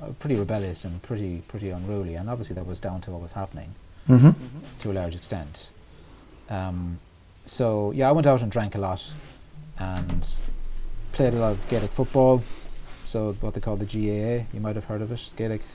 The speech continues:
Speaker 1: Athletic Association.
Speaker 2: If it's to do with sport, let's assume that I haven't
Speaker 1: Okay.
Speaker 2: heard of it. <laughs>
Speaker 1: Fair enough. That's, that's fine.
Speaker 2: I n-, I nearly
Speaker 1: Um,
Speaker 2: killed someone last night with a dart. <laughs>
Speaker 1: Oh, good grief! Yeah, yeah. Well, that could be, that could be tricky. Yeah, yeah.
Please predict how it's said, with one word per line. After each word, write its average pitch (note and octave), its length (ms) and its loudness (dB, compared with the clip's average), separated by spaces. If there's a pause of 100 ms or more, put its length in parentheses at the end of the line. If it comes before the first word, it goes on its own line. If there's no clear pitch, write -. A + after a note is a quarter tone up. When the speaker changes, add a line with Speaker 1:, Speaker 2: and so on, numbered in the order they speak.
(140)
Speaker 1:
Athletic A2 340 -4
Association. A#2 680 -2
Speaker 2:
If D3+ 100 8
it's - 200 4
to E3+ 100 2
do F3+ 160 6
with E3+ 160 6
sport, D3+ 420 8
let's C3 200 8
assume C3 320 4
that B2 100 2
I B2+ 80 4
haven't B2 360 2
Speaker 1:
Okay. A2+ 60 -2
Speaker 2:
heard A#2 300 2
of A#2+ 120 -4
it. A#2+ 180 -4 (200)
<laughs> - 180 -2
Speaker 1:
Fair C3 180 8
enough. A#2+ 200 4 (300)
That's, - 400 2
that's C#3 160 0
fine. C3 320 0
Speaker 2:
I C#3+ 40 12
n-, D3 200 8
I D3+ 80 12
nearly D3+ 240 12
Speaker 1:
Um, D#3 60 8
Speaker 2:
killed D3+ 280 12
someone B2+ 320 8
last B2 240 6
night C3 160 10
with A2+ 120 4
a A#2 60 6
dart. A#2 520 4 (140)
<laughs> D#3+ 40 4 (460)
Speaker 1:
Oh, D3 440 6
good A#2+ 240 0
grief! A2+ 360 -4
Yeah, A#2+ 180 0
yeah. A2+ 160 -2
Well, A2 100 -8
that A2+ 100 -4
could - 180 -4
be, G#2+ 80 -8
that G#2+ 180 -10
could A2 100 -12
be A2 80 -12
tricky. A2 300 -12
Yeah, G#2+ 200 -12 (220)
yeah. A2 200 -8